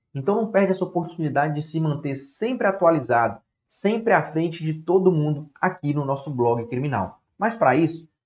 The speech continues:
simples, se inscreva aqui no nosso canal, tá bom?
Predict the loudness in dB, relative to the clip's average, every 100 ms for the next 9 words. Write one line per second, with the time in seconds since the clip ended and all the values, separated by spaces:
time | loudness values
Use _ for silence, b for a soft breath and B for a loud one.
0 | _ -8 0 2 0 -8 -18 _ _ -10
1 | -8 -4 -2 -2 -2 -4 -2 -2 -4 -6
2 | -6 -4 -6 -2 2 2 0 -10